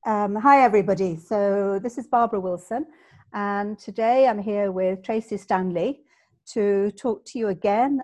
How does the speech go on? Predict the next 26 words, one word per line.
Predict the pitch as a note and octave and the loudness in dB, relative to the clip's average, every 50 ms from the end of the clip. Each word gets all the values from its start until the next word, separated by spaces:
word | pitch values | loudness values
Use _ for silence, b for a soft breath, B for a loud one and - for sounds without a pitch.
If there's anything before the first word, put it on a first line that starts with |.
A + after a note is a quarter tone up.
| - - | -6 -8
about | G3+ G3 G#3+ G#3 G#3 G3+ G3+ G3 F#3+ - - - - - - - | -6 -4 -2 0 0 0 0 0 -2 -4 -10 -18 -20 -20 -10 -8
our, | F#3+ F#3+ F#3 F#3+ F#3 F3+ F3+ F3+ F3+ F3+ | -6 -4 -4 -2 -2 -2 -2 -2 -2 -4
um, | F3 E3 E3+ F3+ E3+ - - | -6 -6 -8 -10 -12 -12 -12
interest | G3+ G3+ - - F#3+ F#3 F#3+ - - | -12 -10 -8 -10 -10 -10 -10 -12 -10
in | F#3 F3+ F3+ | -10 -10 -10
creative | F3+ - - F#3+ F3 F#3 F#3+ F#3 - F#3+ F#3 | -12 -10 -8 -6 -6 -6 -6 -8 -14 -16 -12
thinking. | - F#3+ E3+ D#3+ - E3 D3 D3+ - _ _ _ _ _ _ b b b b b b b b b b b b b _ _ | -10 -10 -10 -10 -12 -12 -14 -14 -16 _ _ _ _ _ _ b b b b b b b b b b b b b _ _
Now, | A3+ A3+ A#3 C#4 | -2 2 2 2
as | D4+ D4+ - | 2 0 0
you | D#4+ D4+ | 0 0
know, | C4+ C#4 C#4 C4+ D4 F4 E4+ - | 4 4 6 6 6 4 2 -2
we've | A#3 G#3 - | -4 -4 -4
written | - G#3 F#3 - G3+ | -6 -6 -4 -4 -6
a | G3+ | -6
book | G3+ - B3 C#4 - - | -2 -2 -2 -2 -2 -6
full | - - A3 F#3+ | -10 -10 -10 -8
of | F#3+ F#3+ | -8 -12
tools | F#3+ - C#4 C#4 C#4 C#4 C4 - | -10 -8 -6 -4 -4 -6 -6 -8
and | G#3 G#3 - | -10 -12 -4
processes | - C4 C#4 C#4+ D4 - A3 G3 F#3+ - - F3+ G3 G3+ | -2 -2 -2 -2 -2 -6 -8 -8 -8 -8 -8 -8 -8 -8
that | - F#3+ F#3 - | -10 -12 -12 -12
teams, | - - A#3+ A3+ A#3 A#3 A#3+ B3 B3 - - - _ _ _ _ - | -14 -10 -10 -8 -8 -8 -8 -10 -14 -18 -20 -20 _ _ _ _ -10
individuals, | A3 G#3+ - G#3+ A3 A3 G3+ - - G3+ G3 F#3 F#3 G3 F#3+ F#3+ - - - _ - | -8 -8 -6 -6 -6 -6 -6 -6 -8 -6 -6 -6 -6 -8 -8 -12 -18 -20 -20 _ -10
um, | F#3+ F3+ F3 F3 F3+ F3+ F#3 F#3 F#3+ - _ _ | -8 -6 -6 -6 -8 -8 -10 -10 -12 -14 _ _
can | - G3 F3+ F3+ | -6 -6 -4 -2
use | F3+ F#3+ F#3+ G3 G3+ G#3+ A3 G#3+ - - - | 0 2 2 2 2 0 -2 -6 -10 -18 -20